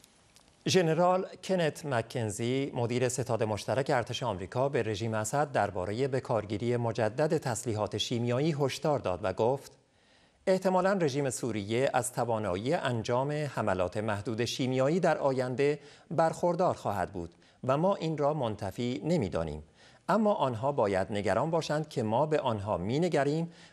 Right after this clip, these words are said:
و در صورت لزوم از توانایی حملهٔ مجدد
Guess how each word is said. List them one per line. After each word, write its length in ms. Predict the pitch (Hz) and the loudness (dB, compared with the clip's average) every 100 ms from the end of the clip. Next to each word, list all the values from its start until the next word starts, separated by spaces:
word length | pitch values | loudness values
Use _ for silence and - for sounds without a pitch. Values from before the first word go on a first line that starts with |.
| - | 0
و 120 | 107 | 2
در 140 | 107 | 2
صورت 380 | 101 - 120 113 | -2 -4 -4 -2
لزوم 540 | 131 143 143 185 190 196 - - - | 0 0 2 2 0 -2 -10 -20 -2
از 300 | 127 127 - | 0 0 -2
توانایی 640 | - 127 117 101 85 104 180 | -2 0 2 2 0 0 0
حملهٔ 480 | 165 151 127 117 110 | 0 0 0 0 0
مجدد 680 | 110 117 110 - 123 131 | 0 0 0 2 2 2